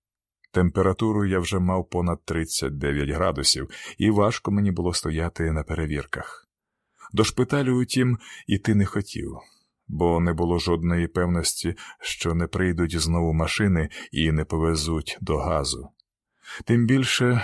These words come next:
що хвороба в найкращому випадку, включаючи обов'язковий карантин, тривала б щонайменше два місяці. Це була моя друга важка хвороба в Освенцимі.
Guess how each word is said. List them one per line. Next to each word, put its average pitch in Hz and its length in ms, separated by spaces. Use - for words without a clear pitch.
що - 220
хвороба 110 480
в 110 60
найкращому 101 600
випадку, 101 500
включаючи 95 720
обов'язковий 92 880
карантин, 90 600
тривала 107 440
б 98 80
щонайменше 92 1000
два 90 260
місяці. - 600
Це 113 200
була 120 260
моя 117 260
друга 85 440
важка 73 380
хвороба 69 460
в 69 40
Освенцимі. - 680